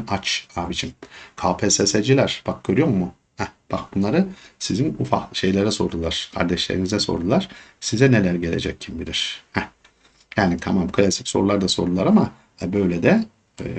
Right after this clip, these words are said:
Kasmos'ki sorular sordular. Sizinkileri bir düşünün. Klasik sorular ne kadar olacak? Kasmos'kiler ne kadar olacak? O yüzden dikkat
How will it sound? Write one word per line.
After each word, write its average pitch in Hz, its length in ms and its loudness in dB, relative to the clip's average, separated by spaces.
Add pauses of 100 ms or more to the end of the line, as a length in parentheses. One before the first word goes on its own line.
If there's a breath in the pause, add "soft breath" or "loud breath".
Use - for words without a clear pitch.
(240)
Kasmos'ki - 520 -4
sorular 214 360 2
sordular. 85 520 -4 (260 loud breath)
Sizinkileri 123 640 6
bir 110 140 2
düşünün. 104 420 0 (120)
Klasik 98 340 -2
sorular 92 340 0
ne 90 80 -2
kadar 85 220 -4
olacak? 85 320 -6
Kasmos'kiler 87 640 -4
ne 85 80 -6
kadar 82 220 -6
olacak? 85 360 0 (380 soft breath)
O 101 140 2
yüzden 131 540 2
dikkat - 340 -6